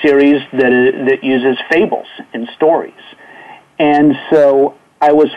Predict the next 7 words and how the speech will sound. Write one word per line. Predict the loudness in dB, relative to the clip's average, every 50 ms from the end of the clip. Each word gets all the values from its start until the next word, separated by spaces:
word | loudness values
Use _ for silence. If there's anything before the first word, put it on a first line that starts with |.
| -14 -6
frankly | -2 0 2 2 2 0 0 0 2 2 4 2 2 2 0 0 -2 -6 -20 _ _ _ _ _ _ _ _ -10
caught | -8 -2 0 2 2 0 0 -4 -2
off | 0 0 0 -2 -6 -8 -2
guard | 0 0 2 2 0 0 -2 -4 -8 -10 -12 _ _ _ _ _ _ _ _ _ _ _
by | -8 -2 0 0 2 0
the | 0 0 -2 -2 -2 -2
accidental | -2 -2 -2 -6 -6 -4 -4 0 0 2 2 2 0 -2